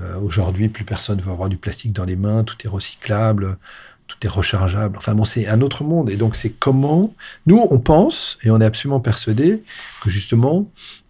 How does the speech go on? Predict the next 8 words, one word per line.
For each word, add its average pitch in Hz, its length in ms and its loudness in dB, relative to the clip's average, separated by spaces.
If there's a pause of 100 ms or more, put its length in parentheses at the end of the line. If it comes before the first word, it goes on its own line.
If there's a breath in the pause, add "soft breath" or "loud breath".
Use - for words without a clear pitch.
(100)
euh, 107 300 -4
le 104 120 -2
progrès, 127 800 2
euh, 104 200 -6
la 101 100 -8
croissance 156 600 -2
sont - 180 -6
pas 127 200 -4